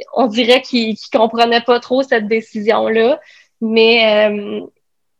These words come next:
mais moi, j'y croyais, puis moi, je savais que ça allait fonctionner. Fait que ça, ça l'a tout changé. Puis d'avoir ma famille puis mes proches qui me soutiennent autant que ça,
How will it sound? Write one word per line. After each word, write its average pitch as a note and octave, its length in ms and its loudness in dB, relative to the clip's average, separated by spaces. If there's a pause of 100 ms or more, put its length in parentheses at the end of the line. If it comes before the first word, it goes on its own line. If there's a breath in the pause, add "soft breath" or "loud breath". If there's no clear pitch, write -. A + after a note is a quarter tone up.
(180)
mais A3 260 -2
moi, A#3 260 2
j'y - 180 -6
croyais, A3 460 0
puis A3 180 -8
moi, A3 160 -2
je A3 80 -10
savais G#3 240 -4
que - 60 -18
ça A3 100 -8
allait G3+ 220 -6
fonctionner. G#3 560 -14
Fait G#3+ 200 -12
que G#3 60 -14 (360)
ça, G#3 140 -8 (300)
ça - 180 -8
l'a A3 120 -2
tout B3 120 -4
changé. A#3 380 -2
Puis B3 100 -10
d'avoir A3 240 2
ma G#3+ 140 0
famille A3+ 420 -4
puis G#3+ 300 -8
mes G3 160 -8
proches A3 340 -8
qui G3+ 140 -12
me G3 100 -10
soutiennent A3+ 540 -4
autant A#3 480 0
que G#3+ 80 -12
ça, A#3 360 -2